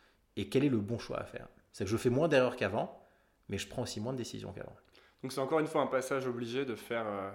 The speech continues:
Speaker 2: les erreurs, de prendre les mauvaises
Speaker 1: Oui, bien
Speaker 2: décisions.
Speaker 1: sûr, et je, et c'est pas forcément obligé de se faire au sein de la même boîte, hein, ça peut avoir été fait dans d'autres projets avant, mais clairement, il y a un truc qui est sûr, c'est que ce que je sais aujourd'hui, si je le savais il y a quatre ans quand j'ai monté ma boîte,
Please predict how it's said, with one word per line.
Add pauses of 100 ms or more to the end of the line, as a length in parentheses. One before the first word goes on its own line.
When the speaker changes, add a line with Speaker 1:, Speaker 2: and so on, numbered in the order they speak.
Speaker 2:
les
erreurs,
de
prendre
les
mauvaises
Speaker 1:
Oui,
bien
Speaker 2:
décisions.
Speaker 1:
sûr,
et
je,
et
c'est
pas
forcément
obligé
de
se
faire
au
sein
de
la
même
boîte,
hein,
ça
peut
avoir
été
fait
dans
d'autres
projets
avant, (440)
mais
clairement,
il
y
a
un
truc
qui
est
sûr,
c'est
que
ce
que
je
sais
aujourd'hui,
si
je
le
savais
il
y
a
quatre
ans
quand
j'ai
monté
ma
boîte,